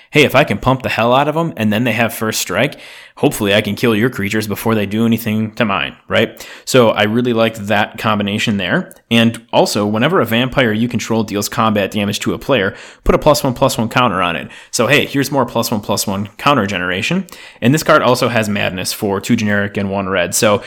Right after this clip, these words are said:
if you discard this card, discard it into exile. When you do, cast it for its Madness cost or put it into your graveyard. So you are able to, i-, i-, if something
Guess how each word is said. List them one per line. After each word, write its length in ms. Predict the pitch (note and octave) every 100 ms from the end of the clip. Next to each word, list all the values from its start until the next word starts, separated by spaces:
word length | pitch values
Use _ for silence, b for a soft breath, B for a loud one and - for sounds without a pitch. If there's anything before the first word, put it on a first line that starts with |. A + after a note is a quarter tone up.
| B B
if 140 | A2+
you 100 | C#3+
discard 460 | C3+ C3 - A#2+ G#2+
this 140 | -
card, 340 | - G2 G2+
discard 380 | A2 A2+ - G#2
it 100 | G2+
into 240 | G2 G2 A2+
exile. 500 | C3 C3+ C3+ C3 A2
When 160 | G#2
you 100 | G#2
do, 240 | G2 A2 A2
cast 320 | - G2+ -
it 80 | -
for 120 | G#2+
its 140 | G#2
Madness 380 | A#2+ B2+ C3+ B2
cost 340 | - B2 A#2+ -
or 120 | C3
put 200 | A#2+ G#2
it 80 | G2+
into 120 | F#2
your 100 | F2+
graveyard. 480 | E2+ D#2+ D#2 C2+ C2+
So 260 | - G#2+ D#2+ B B
you 160 | B2 A#2+
are 120 | B2
able 360 | F#2 G#2+ A2 G#2
to, 180 | - G2+ C3+
i-, 280 | G2 A2+
i-, 60 | A2+
if 360 | - G#2+ - -
something 480 | - C#3 A#2+ A2+ G#2